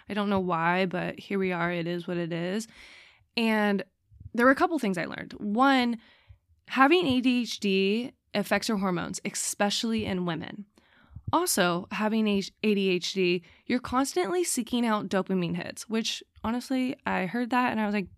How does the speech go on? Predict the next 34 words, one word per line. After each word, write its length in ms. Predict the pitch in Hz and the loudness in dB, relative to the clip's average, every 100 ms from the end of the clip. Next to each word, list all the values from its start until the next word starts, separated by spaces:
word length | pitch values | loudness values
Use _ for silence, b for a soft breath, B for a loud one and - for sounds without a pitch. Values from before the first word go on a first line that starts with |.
| _ | _
"Ding, 180 | - 302 | 0 2
ding, 180 | 302 294 | 4 2
ding, 260 | 269 269 262 | 2 2 0
that 100 | 208 | 0
makes 240 | 196 - | -2 -4
so 160 | - 254 | -2 0
much 160 | 277 | 0
sense. 300 | - 247 254 | 0 -2 -2
That 300 | - - 190 | -4 -2 0
is 100 | 180 | 0
my 160 | 170 180 | 0 0
whole 260 | 175 269 262 | -2 -2 0
entire 300 | 262 247 202 | 2 4 4
life." 300 | 170 214 - 262 | 4 2 0 0
<laughs> 160 | 294 - - B B B B B _ _ _ - _ _ _ 233 | 2 0 -2 B B B B B _ _ _ -20 _ _ _ 2
As 300 | 247 285 311 | 4 4 4
I'm 140 | 302 | 2
sure 180 | 269 254 | 2 0
a 80 | 214 | 2
lot 160 | 180 | 2
of 80 | 202 | 2
us 160 | 269 277 | 2 2
know, 380 | 185 175 185 - | 0 -2 -4 -4
there 300 | 202 214 208 | -2 0 0
is 180 | 202 - _ 185 - - | -2 -4 _ -16 -12 -6
good 460 | 185 170 214 277 - _ _ _ _ - | -4 -2 -2 -2 -6 _ _ _ _ -4
dopamine 420 | 269 262 302 311 | -2 0 0 0
hits 360 | 320 349 359 - - | -2 -4 -6 -12 -8
and 200 | 254 254 | -2 0
there 120 | 262 | 0
are 260 | 262 269 277 - | -2 -2 -6 -6
negative 600 | 320 381 359 202 - - | -4 -2 -2 -2 -4 -10
dopamine 480 | 175 180 170 175 170 | -6 -6 -2 -2 -2
hits. 400 | 160 - - - | -6 -12 -14 -20